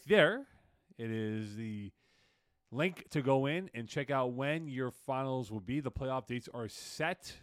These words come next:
ready to roll. You scroll down, you see the number of teams that qualify per division, and here are the dates of when your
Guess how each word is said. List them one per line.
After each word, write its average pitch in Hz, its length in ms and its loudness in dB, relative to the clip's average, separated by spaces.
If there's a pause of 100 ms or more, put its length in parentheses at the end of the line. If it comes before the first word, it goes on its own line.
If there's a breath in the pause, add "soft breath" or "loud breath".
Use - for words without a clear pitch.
ready 117 200 -4
to 104 60 -8
roll. 143 520 0 (400)
You 101 80 -6
scroll 123 340 0
down, 123 320 -2
you 131 80 -4
see 123 280 -6
the 117 80 -4
number 113 160 -4
of 110 80 -6
teams 123 180 -6
that 113 140 -4
qualify 131 480 -2
per 101 480 -6
division, 170 540 0 (420)
and 98 120 -4
here 147 200 0
are 180 80 2
the 156 80 0
dates 147 340 4
of 113 140 -2
when 135 320 0
your 127 300 0